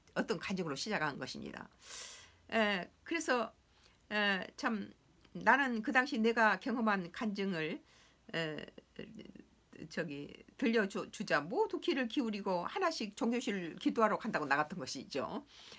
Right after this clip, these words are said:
에, 전도의 방법에는 관념적인 도식화된 전도는 외면당한다는 걸 깨달았어요. 그때 당시에.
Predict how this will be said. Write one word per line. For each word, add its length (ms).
에, 200
전도의 640
방법에는 920
관념적인 760
도식화된 720
전도는 500
외면당한다는 760
걸 60
깨달았어요. 480
그때 240
당시에. 380